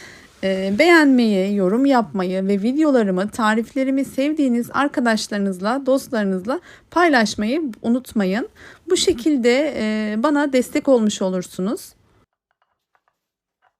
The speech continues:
Kanalımın büyümesinde, e, bana yardımcı olmuş olursunuz. Şimdiden herkese teker teker teşekkür ediyorum. Şöyle hemen bir dilim alarak sizlere yakından göstermek istiyorum.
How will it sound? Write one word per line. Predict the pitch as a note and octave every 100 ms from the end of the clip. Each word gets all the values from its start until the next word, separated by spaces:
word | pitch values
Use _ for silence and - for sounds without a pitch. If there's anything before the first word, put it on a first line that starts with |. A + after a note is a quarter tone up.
| _ -
Kanalımın | F#4+ D4+ B3+ A3 A#3 D4+
büyümesinde, | B3+ C4 A#3+ A3+ - G3+ F#3+ A3 D4 C#4+
e, | G3+ G3+ G3 F#3+ G#3+
bana | D#4+ C#4+
yardımcı | C4 A#3+ A3 A3 A3
olmuş | G3+ F#3+ -
olursunuz. | F#3 F3+ E3+ G3 B3 -
Şimdiden | - E4 B3+ G#3+ G3+
herkese | F3+ A#3+ C4+ - B3+ B3+ C4+ C4+ -
teker | E3 - A3+ C4 C4+ C4
teker | B3+ - C4+ C#4+
teşekkür | - G#3+ D#3+ - -
ediyorum. | - - - - _ _ _ _ _ _ _ _ _ _ _ _ _ _ _ _ _ _ _ _ _ _ _ _ _ _ _ _ _ _ _ _ _ _ _ _ _ _ _ _ _ _ _ _ _ _ _ _
Şöyle | - E4 C#4 A#3+
hemen | B3 A#3 A3+ A#3+
bir | C4 C4+ G3+
dilim | G3 F#3
alarak | - A#3+ G#3+ F#3+ G#3+ C4
sizlere | - D#4+ A3 F#3+ F#3
yakından | A3+ - G#3+ G3 G#3 A#3+ A3
göstermek | G3+ G#3 G3 F#3+ F#3 F3
istiyorum. | - F#3+ F#3 F#3+ A#3+